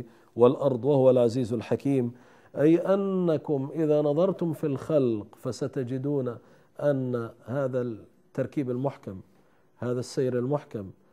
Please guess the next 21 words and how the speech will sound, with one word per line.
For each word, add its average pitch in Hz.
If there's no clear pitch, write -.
هذا 127
النظام 123
المحكم 120
في 151
علاقة 180
هذه 151
المخلوقات 143
فيما 131
بينها، 127
وأيضًا 147
في 151
طبيعة 160
خلق 165
كل 175
مخلوق 151
من 147
المخلوقات، 139
فستجدون 127
أن 127
هذه 139
المخلوقات 139